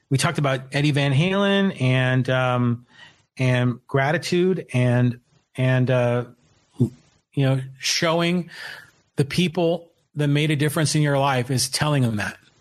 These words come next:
and telling them that you made a difference. And one of them for me was my geometry teacher in the tenth grade at Mills High School in Millbrae, California, Claude Blakesley. <laughs> You've seen this guy.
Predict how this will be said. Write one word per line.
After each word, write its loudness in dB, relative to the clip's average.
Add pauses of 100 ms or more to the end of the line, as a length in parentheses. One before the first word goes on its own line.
(380)
and 0
telling 0
them -2 (680)
that 0
you 2
made 2
a -4
difference. -2 (800)
And -2
one 0
of 0
them 2
for -2
me 2
was 0
my 2
geometry 0
teacher 0
in 2
the 2
tenth -2
grade 0
at -8
Mills 0
High 0
School 0 (260)
in 0
Millbrae, 0
California, 0 (300)
Claude -2
Blakesley. -2
<laughs> -8
You've -2
seen 0
this 0
guy. -4